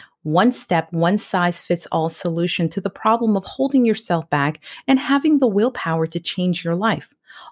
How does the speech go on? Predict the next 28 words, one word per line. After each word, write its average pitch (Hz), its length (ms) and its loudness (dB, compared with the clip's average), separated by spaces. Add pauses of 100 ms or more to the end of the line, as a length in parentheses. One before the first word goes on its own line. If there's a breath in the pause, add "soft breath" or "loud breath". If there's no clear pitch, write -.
All 269 220 4
you 285 140 6
need 254 280 4
is 180 180 -4
to - 120 -6
make 202 300 -2
one 220 360 0
five-second 202 600 -4
decision 180 600 -2 (120)
at 190 140 0
a 196 40 -2
time. 196 440 -2 (800)
We 240 180 4
will 330 320 0
also 208 520 0
explore 170 760 0 (220 loud breath)
why 185 160 4
the 180 100 -6
five-second 196 640 0
rule 180 220 0
can 202 180 -2
be 226 140 0
so 262 240 2
powerful 262 800 -2
and 180 160 0 (100)
understand 269 600 2
the 185 60 0
positive 220 540 0